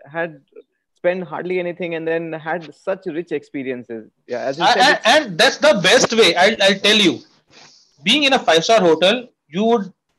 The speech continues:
Speaker 2: get, you know, all the luxury, but you won't get a single percentage of the local culture.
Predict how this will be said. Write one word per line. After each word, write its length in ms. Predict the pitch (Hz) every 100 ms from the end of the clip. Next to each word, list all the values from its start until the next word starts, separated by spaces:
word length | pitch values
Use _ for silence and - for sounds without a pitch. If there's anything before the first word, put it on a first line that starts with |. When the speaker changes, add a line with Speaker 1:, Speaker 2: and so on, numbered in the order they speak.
| _ 131 -
Speaker 2:
get, 300 | 226 226 - 190
you 140 | 190
know, 180 | 226 226 165
all 160 | 196
the 80 | 220
luxury, 580 | 165 143 135 175 127 - -
but 140 | 170 165
you 80 | 180
won't 220 | 214 196
get 100 | 190
a 60 |
single 600 | 190 - 175 190 202 220 208
percentage 560 | 170 160 165 160 160 -
of 200 | 147 170 208
the 60 |
local 440 | 196 139 139 - 147
culture. 400 | 123 110 101